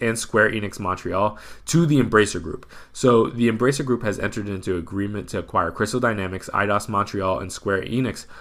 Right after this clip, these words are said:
uh, Montreal, and a catalog of I Ps including Tam-, Tomb Raider, Deus Ex, Thief, Legacy of Kain, and more than fifty back catalog games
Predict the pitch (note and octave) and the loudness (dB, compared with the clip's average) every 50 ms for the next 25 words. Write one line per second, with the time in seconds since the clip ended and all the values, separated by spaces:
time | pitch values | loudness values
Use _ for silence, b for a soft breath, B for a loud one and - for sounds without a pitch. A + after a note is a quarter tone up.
0 | B B B - G2 F#2 F#2 F2+ F2 F2 - G#2+ G2+ F#2+ F2+ F2+ - - - A#2 | B B B -4 -4 0 0 0 -2 -2 -2 -2 0 2 2 0 0 0 0 0
1 | G#2 F#2+ - - - A2 A2 A#2 A#2+ A#2+ B2 A#2+ A2 G2 G2+ F#2 F#2 - G#2+ G#2+ | 0 0 0 2 4 6 6 6 6 4 4 4 4 2 0 0 0 -2 -2 -4
2 | G2+ G2 F#2 F2+ - G2+ F#2 F2+ E2+ - - A#2+ A#2+ A#2 A#2+ - - - - D3 | -4 -4 -8 -6 -4 -4 -4 -4 -8 -4 -2 0 0 0 -2 -6 -12 -4 -2 -2
3 | C#3+ D3 D3 C#3+ C#3 C#3+ C#3 C#3 B B B B B B - A2+ A2 A2 G#2+ - | 0 0 0 0 0 0 0 -2 B B B B B B 6 8 8 8 8 4
4 | G#2 G2+ G2 - - - - - A2 G#2+ G#2+ G#2+ - G2+ G#2 G2 G2+ F#2+ - G2+ | 2 2 2 -2 -8 -12 -4 -2 0 0 0 -2 -2 -2 -2 -2 -2 -2 -2 -2
5 | F#2+ F#2 - - G2+ G2 G2 G2 F#2+ F#2+ G2+ G2+ F2+ F2 F2 - - A2 A2 - | -4 -4 -4 -6 -6 -4 -4 -6 -6 -4 -4 -4 -4 -6 -8 -6 -6 -6 -2 -2
6 | A2+ G#2 - F#2+ G2 - - - F#2+ F#2 F#2 F#2 F#2+ F#2+ F2+ F2+ F#2+ F#2+ F#2 F#2 | -4 -2 0 0 0 0 0 -2 -4 -4 -4 -2 -2 -4 -2 -2 -4 -6 -6 -6
7 | F#2+ | -8